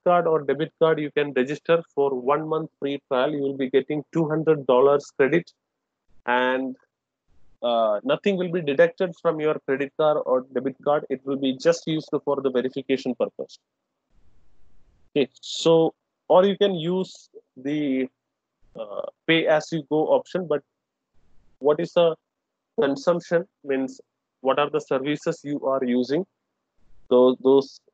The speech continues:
services charges will be deducted from your, uh, account, means from your, uh, credit card or debit card, whatever you have used, if you are going with a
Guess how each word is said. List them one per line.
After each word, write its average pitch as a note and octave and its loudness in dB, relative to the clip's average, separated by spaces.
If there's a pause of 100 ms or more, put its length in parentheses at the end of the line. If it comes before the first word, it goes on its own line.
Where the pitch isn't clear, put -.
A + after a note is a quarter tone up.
(200)
services C#3 0
charges C#3 0
will C3+ -4
be C3 -2
deducted B2+ -2 (100)
from B2 0
your, A#2 0 (720)
uh, F#2 -8 (1120)
account, B2 0
means B2 -2 (380)
from B2+ 0
your, A#2+ 2
uh, - -4 (180)
credit B2+ -2
card B2 2
or A#2+ 4
debit A#2 -4
card, A#2 2
whatever A2+ -2
you G#2+ -4
have G#2+ -4
used, G#2 -6 (300)
if B2 -4
you C#3+ 4
are C3 2
going C#3+ 2
with C#3+ -2
a G3+ 2